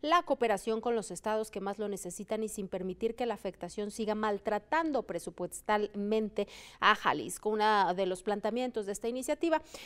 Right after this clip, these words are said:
es que las empresas que operan en Jalisco tengan su domicilio fiscal en el estado y no en la Ciudad de México, incrementar el fondo de participaciones para los estados y que cada estado decida si se adhiere o no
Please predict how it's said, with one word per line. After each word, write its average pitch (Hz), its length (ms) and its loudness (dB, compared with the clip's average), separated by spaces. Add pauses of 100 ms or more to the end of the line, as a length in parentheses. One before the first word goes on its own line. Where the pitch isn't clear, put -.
es - 160 2
que 302 200 6
las 247 220 2
empresas 349 400 0
que 277 60 2
operan 240 280 4
en 226 80 2
Jalisco 226 440 -2
tengan 233 300 0
su 226 120 -4
domicilio 196 440 -2
fiscal 196 340 -4
en 202 100 -2
el 202 80 -2
estado 226 340 2
y 233 40 2
no 208 100 -2
en 185 60 -4
la 190 100 -4
Ciudad 214 260 0
de 226 80 0
México, 247 520 0
incrementar 214 680 0
el 202 140 -2
fondo 302 260 0
de 254 120 2
participaciones 208 840 -4
para 196 200 0
los 180 180 -2
estados 240 420 4 (320)
y 294 140 4
que 277 240 2
cada 349 300 6
estado 240 400 2
decida 220 500 -2
si 277 280 -6
se 254 180 -2
adhiere 233 580 0
o 202 140 2
no 240 240 2